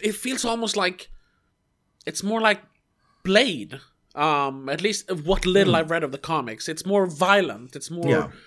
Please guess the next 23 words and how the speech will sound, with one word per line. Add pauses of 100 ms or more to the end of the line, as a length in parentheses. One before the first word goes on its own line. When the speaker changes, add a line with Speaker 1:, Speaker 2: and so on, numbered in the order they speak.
(380)
Speaker 1:
uh,
definitely
has
more
of
a
horror
vibe
with
all
the, (200)
uh,
demons
and
fire
and
everything
and
hell
and (960)
whatever. (200)
Speaker 2:
No. (760)
Speaker 1:
Um,